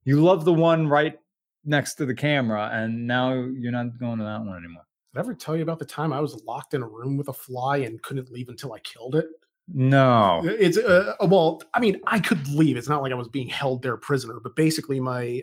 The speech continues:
Speaker 2: uh, basically a fly got in and all my girlfriend had, uh, her new plants were out.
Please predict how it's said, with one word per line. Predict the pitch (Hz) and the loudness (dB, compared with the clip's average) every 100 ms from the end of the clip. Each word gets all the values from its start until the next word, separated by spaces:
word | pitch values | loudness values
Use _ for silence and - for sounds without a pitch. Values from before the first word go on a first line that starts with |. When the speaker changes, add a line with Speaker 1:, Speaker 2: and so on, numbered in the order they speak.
| - | -2
Speaker 2:
uh, | 135 123 120 - _ _ _ _ _ _ 208 175 | -2 -2 -4 -12 _ _ _ _ _ _ -10 0
basically | 190 175 180 147 | 0 2 2 2
a | |
fly | - - 139 156 151 | 2 0 2 4 6
got | 147 139 | 6 4
in | 139 135 135 131 139 | 4 0 0 -2 -4
and | - 135 127 127 123 123 - _ _ | -4 -2 -2 -2 -4 -8 -14 _ _
all | - 147 | 0 0
my | 139 | 2
girlfriend | 139 135 135 127 | 2 0 0 -4
had, | 127 135 - | -4 -4 -2
uh, | 160 160 180 190 | -2 -4 -8 -2
her | 135 143 | 0 2
new | 143 | 2
plants | 143 - 135 131 | 0 -2 -4 -2
were | 135 | -2
out. | 123 123 120 | 0 0 -2